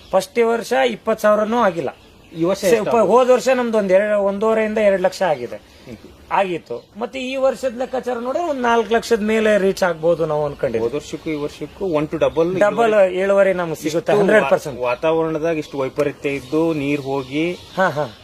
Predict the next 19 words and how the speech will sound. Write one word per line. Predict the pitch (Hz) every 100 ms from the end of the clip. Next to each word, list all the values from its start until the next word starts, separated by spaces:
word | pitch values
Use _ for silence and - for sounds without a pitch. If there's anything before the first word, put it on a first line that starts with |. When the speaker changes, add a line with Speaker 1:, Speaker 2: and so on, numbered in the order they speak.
| - - -
Speaker 2:
ಅಷ್ಟಾದ್ರೂ | 131 - 143 180
ಇಷ್ಟಿದೆ. | 220 175 143 117 -
Speaker 1:
ಅಂದ್ರೆ | 220 247
Speaker 2:
ಎಷ್ಟು | 262 247
Speaker 1:
ನಮ್ದು | 247
Speaker 2:
ಡ್ರಂಚಿಂಗ್ | 254 254 247
Speaker 1:
ಒಂದು, | 240 240 233 220 - -
ನನ್ನ | 180 196 233 240
ಅನ್ಸಿಕೆ | 240 233 240 240
ನಮ್ಗೆ | 233 220 196
ನೀರ್ | 170 214 233
ಸಮನ | - 202 190 208 214 -
ಕೊಟ್ಟಿದ್ರೆ | 196 196 156 131 147
Speaker 2:
ಹ್ಮ್. | 175 - 135
Speaker 1:
ನಮ್ಗೆ | 214 220
ಇನ್ನೂ | 226 247 254
ಒಂದ್ | 240
ಮೂರು | 226 240 240
ಲಕ್ಷ, | 226 -